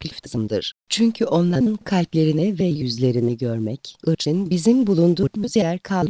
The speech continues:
değildir." Ayrıca, Atatürk'ün zengin ve büyüleyici şahsiyetini aynı güçse aksettiremekle endişesinin, sanatkirlarımızı ihtiyaca sevk ettiği de düşünülebilir.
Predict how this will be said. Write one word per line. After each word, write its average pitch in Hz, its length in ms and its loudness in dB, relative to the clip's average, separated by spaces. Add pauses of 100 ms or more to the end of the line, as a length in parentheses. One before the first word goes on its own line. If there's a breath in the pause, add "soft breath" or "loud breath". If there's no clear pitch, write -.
(140)
değildir." 123 480 -4 (480)
Ayrıca, 135 540 0 (180)
Atatürk'ün 170 720 0
zengin 180 560 2
ve 175 240 2
büyüleyici 156 720 0
şahsiyetini 147 880 -4
aynı 254 280 4
güçse 175 400 -2
aksettiremekle 175 1120 -2
endişesinin, 147 920 0 (180)
sanatkirlarımızı 180 1080 0
ihtiyaca 170 640 -4
sevk 123 400 -4
ettiği 160 460 -2
de 214 160 4
düşünülebilir. 127 880 0